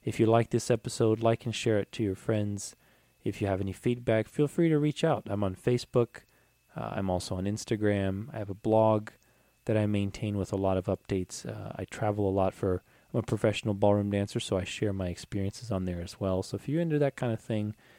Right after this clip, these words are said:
I also share my music as, as well. So check it out. It's Two Doors Blog, T W O D O O R S B L O G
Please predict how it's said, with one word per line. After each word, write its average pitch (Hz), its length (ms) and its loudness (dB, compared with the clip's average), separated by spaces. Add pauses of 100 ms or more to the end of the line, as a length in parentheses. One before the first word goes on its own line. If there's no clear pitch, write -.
(220)
I 110 60 4
also 107 180 2
share 101 220 0
my 92 160 0
music 95 420 -4
as, 87 220 -6 (100)
as 101 140 -8
well. 87 320 -4
So 85 440 -8 (380)
check - 220 0
it 135 80 4
out. 117 360 2
It's - 180 -18
Two - 200 -2
Doors 117 240 6
Blog, 101 480 2 (140)
T 139 160 -4
W 117 420 4
O 98 240 4
D 113 340 0
O 113 120 4
O 101 360 2
R 101 220 2
S 92 360 -2 (580)
B 104 120 6
L 98 160 6
O 92 120 6
G 87 480 -6